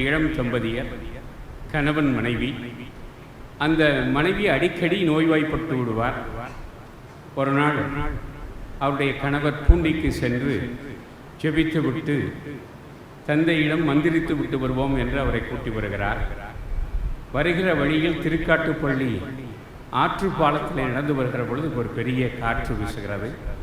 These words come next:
அந்த மனைவி காற்றிலே தூக்கி ஆற்றிலே எறியப்படுகிறார். அந்த கணவர் இளைஞர், எனவே அவரை தூக்கி தண்ணீரோடு கொண்டு வந்து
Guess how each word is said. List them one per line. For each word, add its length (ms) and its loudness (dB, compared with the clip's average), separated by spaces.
அந்த 240 4
மனைவி 420 4
காற்றிலே 520 0
தூக்கி 440 0
ஆற்றிலே 500 0
எறியப்படுகிறார். 800 -2
அந்த 160 -2
கணவர் 400 -2
இளைஞர், 360 0
எனவே 340 2
அவரை 300 2
தூக்கி 420 -2
தண்ணீரோடு 480 4
கொண்டு 240 0
வந்து 280 0